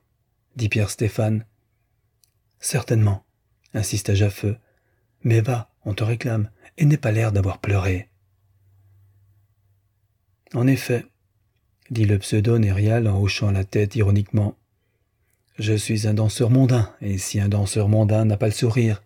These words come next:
qui l'aura ? Adieu, patron. Et il serra longuement la main à Jaffeux, en l'appelant du nom qu'il lui donnait jadis. Puis, gravement, « Merci. Vous êtes bien celui dont maman me parlait avec tant de respect. Une âme d'apôtre. »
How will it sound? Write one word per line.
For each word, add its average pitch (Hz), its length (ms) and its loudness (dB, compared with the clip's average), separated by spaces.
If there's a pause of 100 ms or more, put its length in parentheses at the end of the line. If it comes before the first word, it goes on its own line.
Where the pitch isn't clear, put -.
qui 117 180 -2
l'aura ? 120 400 -2 (720)
Adieu, 123 380 2
patron. 107 380 -4 (840)
Et 135 80 2
il 113 160 2
serra 107 340 -2
longuement 110 360 2
la 104 140 2
main 107 120 2
à 104 60 2
Jaffeux, 113 500 -2 (420)
en 107 100 -4
l'appelant 104 340 0
du 110 100 2
nom 104 220 2
qu'il 104 160 0
lui 107 80 4
donnait 110 220 4
jadis. 104 600 -2 (640)
Puis, 110 360 0 (260)
gravement, « 104 600 0 (680)
Merci. - 440 -6 (720)
Vous 120 160 2
êtes 127 80 4
bien 127 120 2
celui 107 320 2
dont 104 100 4
maman 104 240 6
me 104 160 2
parlait 101 280 0
avec 101 200 0
tant 104 100 -2
de 101 80 0
respect. 104 480 -2 (500)
Une 104 160 0
âme 107 180 2
d'apôtre. » 113 520 -4